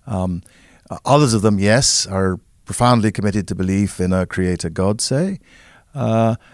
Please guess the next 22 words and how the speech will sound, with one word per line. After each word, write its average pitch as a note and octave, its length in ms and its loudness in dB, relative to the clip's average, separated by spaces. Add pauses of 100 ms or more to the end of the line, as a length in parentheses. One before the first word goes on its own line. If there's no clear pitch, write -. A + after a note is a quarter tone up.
(220)
and C#3 160 2
some E3 160 4
of B2+ 100 2
those, E3 360 6
however, A2+ 480 4
disagree B2 560 2
enormously A#2 840 2
with G#2+ 280 -2
each G2+ 180 0
other G#2+ 420 2
about A2+ 260 2
what B2 160 0
significance A#2+ 540 -2
that A#2+ 160 2
has A#2+ 200 0
for A#2 180 -4
everyday G#2+ 360 0
life. A2+ 540 -6 (500)
So, C#3 540 2
yes, - 880 0
religious B2+ 360 -2
identities G#2 760 -2